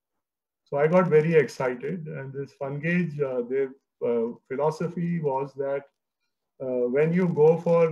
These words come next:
uh, uh, trials, I mean, the, when the people are, have become famous, then, uh, everybody knows them. But till you become famous as a cricketer, uh, nobody knows you and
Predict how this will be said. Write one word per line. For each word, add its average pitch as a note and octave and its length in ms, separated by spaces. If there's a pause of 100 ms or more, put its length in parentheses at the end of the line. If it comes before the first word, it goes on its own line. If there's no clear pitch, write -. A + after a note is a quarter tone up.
uh, A#2+ 180 (300)
uh, A2 300 (160)
trials, C3+ 680
I A#2 60
mean, A#2 160
the, A#2 240 (280)
when B2+ 180
the C3+ 140 (120)
people D#3 380
are, D3 280 (720)
have C3 200
become D3+ 340
famous, E3+ 680 (720)
then, F3 500 (120)
uh, C#3 220
everybody E3+ 540
knows D3 300
them. B2 340 (340)
But C#3 200
till D#3 140
you E3 100
become D#3 400
famous D#3 540
as B2+ 180
a C#3 80
cricketer, C3+ 640 (800)
uh, C3 240
nobody F3 360
knows D#3 360
you E3+ 320
and D3 260